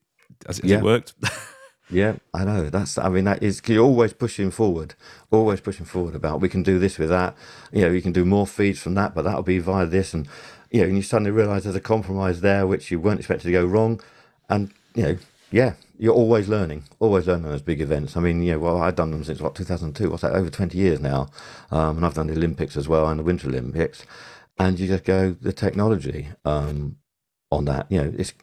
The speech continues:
Speaker 2: quite surprising, um, you know, g-, going into, um, you know, th-, keep forcing it forward. Uh,
Speaker 1: Mm.
Speaker 2: so what you're doing, and saying I P is the latest version of that because it's much cheaper.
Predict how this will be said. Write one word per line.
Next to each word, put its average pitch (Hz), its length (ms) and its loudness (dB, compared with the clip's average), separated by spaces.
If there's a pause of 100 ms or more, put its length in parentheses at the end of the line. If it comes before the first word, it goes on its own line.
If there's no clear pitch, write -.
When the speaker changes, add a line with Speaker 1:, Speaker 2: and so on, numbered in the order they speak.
(160)
Speaker 2:
quite 92 180 0
surprising, 87 560 -2 (140)
um, 78 340 -2
you 90 80 2
know, 76 80 0
g-, - 140 -14 (260)
going 85 320 2
into, 80 400 -4 (640)
um, 76 420 -2
you 85 160 -2
know, 71 80 -2 (120)
th-, - 280 -4
keep 104 220 0
forcing - 380 -6
it 76 80 -6
forward. 82 480 0
Uh, - 60 -4
Speaker 1:
Mm. 95 260 2
Speaker 2:
so - 160 -4
what 87 160 0
you're 82 60 -6
doing, 78 240 -2
and 78 100 -6
saying 90 220 2
I 90 140 2
P 95 160 0
is 87 120 -2
the 92 60 -2
latest 95 400 -2 (180)
version 98 360 2
of 90 80 -6
that 107 200 -2 (440)
because 104 260 -2 (320)
it's - 320 -2
much 92 420 2
cheaper. 135 360 -2